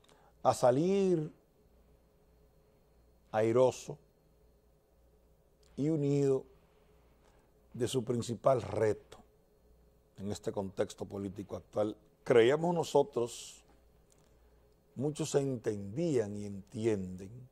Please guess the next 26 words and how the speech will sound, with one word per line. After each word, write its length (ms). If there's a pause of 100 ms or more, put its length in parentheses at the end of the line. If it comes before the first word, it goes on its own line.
(880)
que 400
el 160
principal 500
reto 400
del 120
P 120
R 300
M 120
eran 140
las 120
primarias. 800 (1400)
Por 140
supuesto 680
que 120
no. 200 (1300)
No 420
eran 180
las 80
primarias, 760 (640)
porque 260
estas 180
primarias 420
solamente 600
fueron 400
para 260
regidores 800